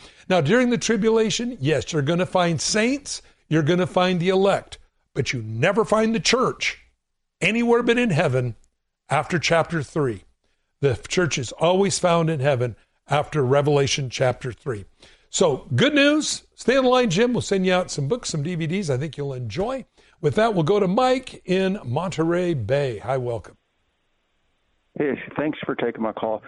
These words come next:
Speaker 2: Hey, I have a question. Um, I think it's a serious question. Um, during the last election,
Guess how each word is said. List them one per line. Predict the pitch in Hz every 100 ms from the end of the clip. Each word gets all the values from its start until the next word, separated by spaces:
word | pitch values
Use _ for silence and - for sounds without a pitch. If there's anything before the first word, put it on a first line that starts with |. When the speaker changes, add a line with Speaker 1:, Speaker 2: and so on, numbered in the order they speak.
| - - -
Speaker 2:
Hey, | 196
I |
have | 202
a | 208
question. | - - 151 - 160 151 143
Um, | 143 - 135 120 117
I | 135
think | 147 147
it's | 143 -
a | 104 - -
serious | 123 117 113 -
question. | - 107 - 123 120 107
Um, | - 120 113 117 _ - - - - _ _ _ _ _ _
during | - 160 170
the | 143
last | 139 127 131
election, | 110 117 - 127